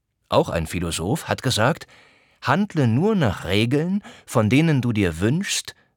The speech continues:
dass sie für alle Menschen gelten sollten." Die Frage ist,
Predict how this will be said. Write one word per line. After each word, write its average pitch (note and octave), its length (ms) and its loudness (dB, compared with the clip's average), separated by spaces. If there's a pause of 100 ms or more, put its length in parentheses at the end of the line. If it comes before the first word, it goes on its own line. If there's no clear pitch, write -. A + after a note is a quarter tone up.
(140)
dass B2+ 160 2
sie B2 80 0
für - 280 -2
alle F3+ 220 2
Menschen A#2 440 0
gelten D2+ 300 -8
sollten." - 360 -8 (640)
Die D2 80 -10
Frage G#2+ 340 0
ist, - 300 -4